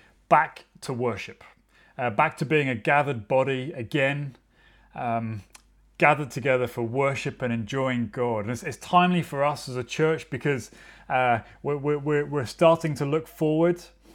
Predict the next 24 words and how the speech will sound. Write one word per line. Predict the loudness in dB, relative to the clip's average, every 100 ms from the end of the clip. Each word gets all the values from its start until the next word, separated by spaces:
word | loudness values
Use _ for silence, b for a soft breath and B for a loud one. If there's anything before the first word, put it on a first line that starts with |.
| B
Uh, | -4
we're | -4
starting | 0 2 2 0
to | -6
think | -6 -6 -2
about | 0 0 2
life | 2 2 -2 -14 _ _
after | 0 0 0 0
lockdown | 2 2 0 -2 0 0
and | -2
returning, | -4 -6 -2 0 0 -2 -4 B B B
uh, | -8 -2
as | 0 -2
a | -4
church, | -8 2 6 6 4 -6 -12 b b b
uh, | -4 -2
meeting | -2 0 0 -2 -2 -6
publicly | -6 -6 -6 -6 -4
and | -2
meeting | -4 -4 -6 -6
together | -4 0 2 2
once | 0 -2 -4 -6
again. | -2 -2 -2
And, | -6